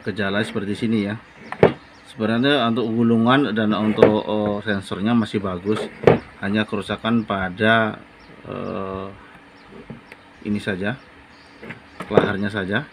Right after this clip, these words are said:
Nanti juga na-, ini bisa juga di, kita servis ya. Kita ganti untuk kelaharnya.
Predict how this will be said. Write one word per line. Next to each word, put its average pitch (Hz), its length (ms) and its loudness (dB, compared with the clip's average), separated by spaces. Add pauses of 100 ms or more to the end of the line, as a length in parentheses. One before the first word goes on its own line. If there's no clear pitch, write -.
(640)
Nanti 113 160 -2
juga 113 320 0
na-, 110 320 -2
ini 120 240 2
bisa 123 240 0
juga 107 160 2
di, 104 160 -2
kita 107 160 -2
servis 101 480 -4
ya. 87 160 -8 (800)
Kita 101 240 -4
ganti 98 400 -4
untuk 92 160 -6
kelaharnya. 98 560 -4